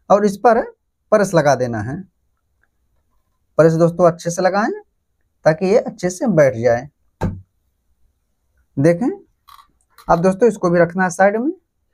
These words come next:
अब दोस्तों हमें कट-, कटिंग करना है अपना कफ। दोस्तों कफ हमने ये देखिए, ये ढाई इंच का चौड़ा लिया है। देखें,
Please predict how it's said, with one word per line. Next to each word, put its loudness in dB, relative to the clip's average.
अब 2
दोस्तों 2
हमें 0
कट-, -2
कटिंग 2
करना 2
है -2
अपना 0
कफ। 0
दोस्तों 4
कफ 0
हमने 0
ये -2
देखिए, 0
ये 2
ढाई 0
इंच 0
का 0
चौड़ा 2
लिया 0
है। -8
देखें, 0